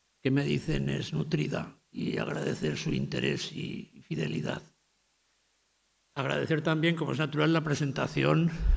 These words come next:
eh, que me ha hecho María Ángeles Naval, quien, eh,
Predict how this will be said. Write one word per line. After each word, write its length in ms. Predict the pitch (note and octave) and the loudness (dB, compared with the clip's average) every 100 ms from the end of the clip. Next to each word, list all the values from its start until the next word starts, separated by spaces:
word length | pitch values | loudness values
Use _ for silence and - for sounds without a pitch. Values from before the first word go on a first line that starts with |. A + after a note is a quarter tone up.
| - | 4
eh, 320 | D#3 - - - | 0 -2 -2 -2
que 100 | C#3+ | -2
me 120 | C3+ | 0
ha 80 | C#3+ | 0
hecho 520 | - D#3 C#3 B2+ - _ _ _ _ _ | 0 0 0 -2 -10 _ _ _ _ _
María 240 | C#3+ C#3 | 2 4
Ángeles 320 | C#3 D#3 C3 C3 | 4 2 2 2
Naval, 640 | B2+ D#3 C#3+ D#3 - - - - - - - | 4 6 4 0 -4 -12 -14 -12 -14 -16 -6
quien, 560 | C#3 D3 C#3 C#3 C3+ - - _ _ _ _ | 2 2 4 0 -2 -6 -18 _ _ _ _
eh, 640 | - - - - - - | -2 0 0 -2 -6 -10